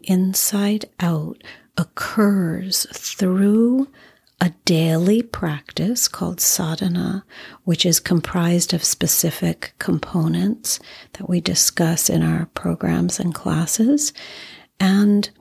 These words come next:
this is created on a daily basis, on a consistent basis,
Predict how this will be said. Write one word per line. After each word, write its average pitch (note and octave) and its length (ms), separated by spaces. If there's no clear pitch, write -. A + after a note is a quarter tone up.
this G3+ 640
is G#3 500
created F#3+ 920
on F3+ 180
a F3 80
daily G#3 500
basis, G3 560
on F3 160
a E3+ 60
consistent - 920
basis, F#3+ 760